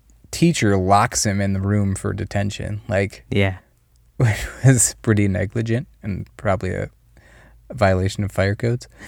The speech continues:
Speaker 2: <laughs>
Speaker 1: But I think there's a lot of stuff like that where it's just like, re-, if you're a kid watching this movie and picturing yourself as Andy, it'd probably be really scary.
Speaker 2: Yeah, yeah, I agree. Uh,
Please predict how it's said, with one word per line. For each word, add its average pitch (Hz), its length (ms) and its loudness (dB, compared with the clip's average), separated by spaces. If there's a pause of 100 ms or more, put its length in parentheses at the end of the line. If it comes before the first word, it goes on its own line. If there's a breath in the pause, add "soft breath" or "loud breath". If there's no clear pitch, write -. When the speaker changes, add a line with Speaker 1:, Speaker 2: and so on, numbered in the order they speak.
(180 loud breath)
Speaker 2:
<laughs> - 320 0
Speaker 1:
But 104 400 6 (100)
I - 80 -4 (400 loud breath)
think 208 200 4
there's 151 160 6
a 135 60 4
lot 127 200 8
of 127 80 2
stuff 104 240 0
like 95 160 0
that 104 260 2
where 101 120 2
it's 98 100 -2
just - 180 0
like, 98 140 0 (120)
re-, 120 240 2
if 113 120 -2
you're 117 180 4
a 92 60 0
kid 127 300 2
watching 127 360 4
this 120 160 -2
movie 135 240 2
and 104 140 0
picturing 107 400 -2
yourself 101 400 0
as 92 100 -2
Andy, 104 440 -2
it'd 101 140 -2
probably 98 580 -2 (340)
be 95 120 -2
really 92 300 -2
scary. - 640 -8 (460 soft breath)
Speaker 2:
Yeah, 113 420 4 (160)
yeah, 110 220 2
I - 20 4
agree. 98 400 0 (840 soft breath)
Uh, - 260 -20